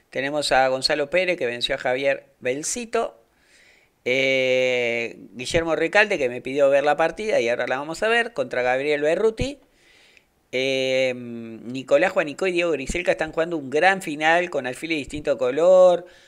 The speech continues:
Las blancas parece que estuvieran como un peón de más en la columna F, pero no está concreto de quién está mejor.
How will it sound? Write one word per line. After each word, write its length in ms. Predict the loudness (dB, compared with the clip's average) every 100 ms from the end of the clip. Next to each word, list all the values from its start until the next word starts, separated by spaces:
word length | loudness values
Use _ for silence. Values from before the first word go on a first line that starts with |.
| _ -8
Las 160 | -4
blancas 300 | -2 -2 -4
parece 360 | -2 -2 -2 -4
que 60 | -8
estuvieran 400 | -8 -4 -4 -4
como 220 | -8 -8
un 80 | -4
peón 260 | -2 0
de 140 | -2 -2
más 260 | -4 -4
en 60 | -6
la 100 | -6
columna 480 | -4 -6 -4 -2 0
F, 720 | 2 2 0 -2 0 2 0
pero 240 | 0 0 -2
no 80 | -2
está 240 | -4 -2
concreto 640 | -2 -4 -8 -4 -4 0
de 220 | 0 0 -4
quién 200 | -8 -6
está 220 | -2 -2
mejor. 420 | -2 0 0 0